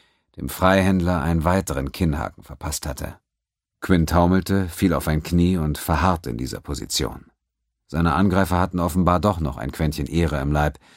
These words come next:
denn sie hielten ebenfalls inne und warteten, bis er wieder auf die Füße kam. „Sie werden ihn umbringen und selbst, wenn sie das nicht tun, sind wir beide tot“,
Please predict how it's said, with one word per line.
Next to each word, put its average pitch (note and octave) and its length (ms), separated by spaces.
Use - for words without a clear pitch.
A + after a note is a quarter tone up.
denn D2 80
sie D#2 140
hielten F#2 300
ebenfalls D2 580
inne D2 300
und C2 200
warteten, D#2 680
bis A#1+ 160
er C#2+ 100
wieder C#2+ 180
auf - 80
die D#2+ 120
Füße - 320
kam. - 300
„Sie - 180
werden E2 180
ihn D#2+ 120
umbringen D2 440
und D2 100
selbst, E2 420
wenn - 120
sie - 120
das C2+ 180
nicht E2 300
tun, E2 240
sind D#2 240
wir D#2 80
beide D#2 360
tot“, - 500